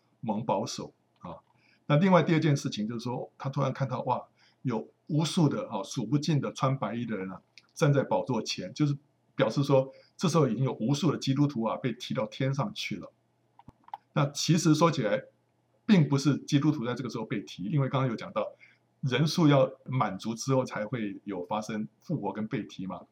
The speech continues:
这个时候人数根本还没有满足，因为大灾难当中的那些殉道者还没有殉道啊。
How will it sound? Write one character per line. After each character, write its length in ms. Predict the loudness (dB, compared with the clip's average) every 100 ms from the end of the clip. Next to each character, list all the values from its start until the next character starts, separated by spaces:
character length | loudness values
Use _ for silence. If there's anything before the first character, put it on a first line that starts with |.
| _ _ _
这 100 | 2
个 60 | 4
时 60 | 6
候 80 |
人 120 | 6 6
数 160 | 2
根 120 | 2
本 100 | 0
还 60 | -2
没 80 | -6
有 100 | -4
满 220 | -6 -6
足， 200 | -8 -6
因 80 | -6
为 60 | -2
大 160 | -2 0
灾 160 | -2
难 120 | -4 -4
当 160 | -8
中 120 | -8 -6
的 80 | -6
那 100 | -6
些 80 |
殉 200 | -6 -4
道 140 | -2 -2
者 160 | -4
还 100 | -6
没 120 | -2 -2
有 60 | -4
殉 240 | -10 -10
道 280 | -6 -6 -6
啊。 160 | -6